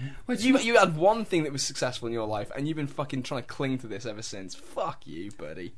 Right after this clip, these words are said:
Speaker 1: It's quite
Speaker 2: No
Speaker 1: easy
Speaker 2: one's
Speaker 1: to
Speaker 2: watching this for you.
Speaker 1: It's quite easy to see how him and Bischoff are friends, isn't it?
Speaker 2: Yeah.
Speaker 1: You know, the old birds of a feather.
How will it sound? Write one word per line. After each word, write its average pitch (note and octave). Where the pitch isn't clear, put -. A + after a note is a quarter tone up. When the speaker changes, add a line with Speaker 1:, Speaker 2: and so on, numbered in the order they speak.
Speaker 1:
It's C#3
quite F#3
Speaker 2:
No B3
Speaker 1:
easy B3
Speaker 2:
one's G3
Speaker 1:
to D#3
Speaker 2:
watching D3+
this C3+
for A#2+
you. G2
Speaker 1:
It's D#3+
quite F3+
easy D#3
to -
see D3
how C3
him C#3
and C3
Bischoff B2+
are A2+
friends, D#3
isn't D3
it? C#3
Speaker 2:
Yeah. A2
Speaker 1:
You C#3
know, C#3
the D3
old D3
birds D3
of B2+
a -
feather. D3